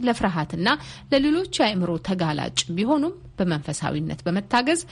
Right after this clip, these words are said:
መረጃን ከተገቢው ምንጭ ብቻ ማግኘት ችግሩን መቋቋም ይቻላል ትላለች።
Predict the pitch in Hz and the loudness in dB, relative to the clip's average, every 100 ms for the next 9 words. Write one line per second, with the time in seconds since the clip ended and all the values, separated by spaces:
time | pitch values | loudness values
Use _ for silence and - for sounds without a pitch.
0 | - - - 311 302 240 247 233 247 - | -16 -8 0 2 2 2 2 0 -2 -4
1 | 208 180 175 165 156 175 170 - 254 - | -2 0 0 0 0 0 -2 -2 -4 -4
2 | 190 143 156 180 262 - - 285 233 175 | -4 -2 -2 0 -2 -4 -4 -4 -2 -2
3 | 165 220 - - 247 - 143 - 147 156 | -2 -4 -8 -4 -4 0 -2 -2 -6 -6
4 | - 151 165 - 214 214 170 | -6 -6 -6 0 2 2 -2